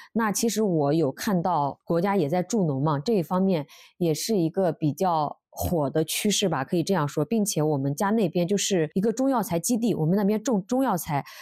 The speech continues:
我自己本身在学习中医，我身边的人呢也有在学习中医，我们那边还生产中药材。市面上的一些花茶呀，基本上都是我们那生产的，所以我也有考虑过，如果我自己去做一个这样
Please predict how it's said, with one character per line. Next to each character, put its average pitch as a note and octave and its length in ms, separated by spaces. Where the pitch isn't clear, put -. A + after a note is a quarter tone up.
我 E3 140
自 F#3 120
己 C4 100
本 G3 160
身 F#3 120
在 F#3+ 120
学 F3 160
习 E3+ 120
中 F#3 260
医， F#3 100
我 D#3 160
身 A#3+ 220
边 C4 160
的 B3 100
人 D3 180
呢 D#3 160
也 F#3 200
有 C4 140
在 F3 200
学 E3+ 220
习 E3 220
中 F#3 300
医， E3+ 120
我 D#3+ 120
们 E3 100
那 B3+ 80
边 A3 160
还 F3+ 120
生 C#4 240
产 D#3 220
中 F#3 160
药 F#3 160
材。 C3+ 300
市 C4+ 140
面 B3+ 160
上 B3 80
的 A3 100
一 G#3+ 40
些 A3+ 120
花 A#3 240
茶 D#3+ 220
呀， F3 140
基 G#3+ 100
本 F#3 100
上 E3+ 140
都 G#3+ 100
是 G3+ 80
我 F3+ 140
们 C#3 140
那 E3+ 100
生 G#3 240
产 D#3 220
的， C3+ 100
所 G#3+ 220
以 B3 180
我 D#3+ 260
也 G#3+ 200
有 D#3+ 180
考 D#3 240
虑 F#3 180
过， E3+ 240
如 G3 100
果 G#3 160
我 D#3 140
自 B3+ 240
己 C#3 220
去 - 200
做 G3+ 240
一 C#3 140
个 G3 160
这 F#3+ 140
样 D3 280